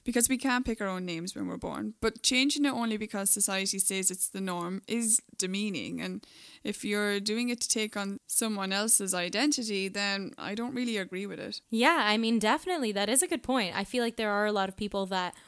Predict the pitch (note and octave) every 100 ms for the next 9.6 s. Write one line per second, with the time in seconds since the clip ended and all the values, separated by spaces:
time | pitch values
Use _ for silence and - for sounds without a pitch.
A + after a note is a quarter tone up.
0 | - - G3+ A#3 A3 G#3 G#3 F#3+ G#3 G3
1 | G3 A3 G3+ F3 - E4 E4+ - D4 C#4
2 | C4+ - C4 B3+ G#3+ F#3 F3+ F3+ - _
3 | _ _ G#3+ G#3 A#3 B3 G#3+ G#3+ A3+ G3
4 | G3 G3+ G3 G#3 F#3+ E3+ - E3 E3 -
5 | F3+ F3+ G#3 G3+ G3 F#3 E3 D#3+ D#3 E3+
6 | F3 - A2 D#3 - _ - C4 G4+ F#4
7 | B3+ C4+ D4 A#3 C4 C4 A#3 A3 B3 G#3+
8 | G3+ F#3 F#3+ G3 G3+ A3+ C4 - G#3 G3
9 | E3 - - D#3 A3 C#4